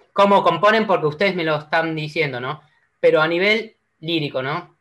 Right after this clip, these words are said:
Acer-, acerca de las letras, ¿cómo, en qué se basan? ¿Experiencias personales, eh, cuestiones sociales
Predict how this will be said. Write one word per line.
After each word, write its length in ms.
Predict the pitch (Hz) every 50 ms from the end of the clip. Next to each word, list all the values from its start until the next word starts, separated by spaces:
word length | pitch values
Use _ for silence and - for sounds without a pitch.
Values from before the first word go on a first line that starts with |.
| _ _ _
Acer-, 300 | - 131 - 165 160 - -
acerca 260 | 170 170 170 160 165
de 40 | 151
las 120 | 147 143
letras, 600 | 156 160 165 160 151 147 147 143 131 - - _ _
¿cómo, 180 | - - 202 202
en 100 | - 185
qué 80 | 180 240
se 100 | 233 233
basan? 440 | 190 175 156 131 143 127 123 - _
¿Experiencias 460 | - 160 151 - 143 143 139 143 135
personales, 800 | - 135 127 156 156 175 175 175 170 160 151 151 151 147 147 - - _ _ _ _ _ _
eh, 260 | - 147 143 135 131
cuestiones 380 | 135 - 135 127 156 147 143 139
sociales 720 | - 127 - - 170 180 175 170 165 160 147 147 147 -